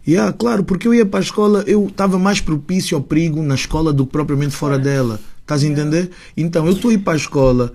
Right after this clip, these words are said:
Speaker 1: eu estou a ver, manos, manos a, a, a, a venderem,
Speaker 2: Hum.
Speaker 1: manos a se esfaquearem,
Speaker 2: Hum.
Speaker 1: manos co-, andar com shot,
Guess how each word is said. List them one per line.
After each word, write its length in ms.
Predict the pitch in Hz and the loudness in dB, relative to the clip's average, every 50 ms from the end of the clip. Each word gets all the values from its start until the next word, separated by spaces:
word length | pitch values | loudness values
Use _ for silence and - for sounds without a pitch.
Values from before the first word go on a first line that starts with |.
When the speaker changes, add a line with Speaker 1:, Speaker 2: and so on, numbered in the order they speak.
| - - - | -10 -8 -6
Speaker 1:
eu 60 | 180 | -4
estou 160 | 175 - 196 | -2 0 0
a 20 | 165 | 2
ver, 160 | 143 143 131 | 2 2 2
manos, 600 | 117 - - 151 160 180 196 185 147 - - - - - - - - - | 0 0 -4 -4 -2 0 0 -2 -2 -4 -10 -14 -18 -20 -20 -18 -12 -8
manos 320 | 156 180 196 185 160 135 143 | -6 -4 -2 -2 -2 -2 -2
a, 220 | 143 139 139 131 | 0 0 -2 -2
a, 880 | - 139 135 127 127 123 - 127 131 127 120 120 120 117 120 120 117 - - | -4 -4 -4 -2 -4 -4 -4 -4 -4 -2 -2 -4 -4 -6 -6 -8 -10 -10 -8
a, 40 | - | -8
a 40 | 127 | -6
venderem, 680 | 110 120 113 110 120 135 139 135 139 131 131 131 135 - - - - - | -4 -2 -2 0 2 2 2 2 2 2 2 0 0 -2 -4 -8 -10 -10
Speaker 2:
Hum. 220 | - - - 131 | -12 -10 -6 -4
Speaker 1:
manos 220 | 147 165 165 139 139 | -2 -2 0 0 0
a 60 | 139 | 0
se 60 | - | 0
esfaquearem, 800 | - - 131 110 101 - 127 131 139 139 135 131 131 127 127 123 - - - - | 0 -2 -4 -4 -2 -2 -2 0 0 0 0 0 0 0 -2 -4 -6 -10 -20 -14
Speaker 2:
Hum. 60 | - - | -8 -4
Speaker 1:
manos 240 | 147 170 175 160 139 | -2 0 0 -2 -2
co-, 160 | - - 160 - | -4 -6 -8 -6
andar 280 | 151 143 147 160 160 | -2 -2 0 0 0
com 160 | 156 - 135 123 | 0 0 -2 -2
shot, 600 | - - - 139 147 151 143 135 - - 135 131 | -2 -2 -2 -2 0 0 -2 -2 -2 -2 -4 -4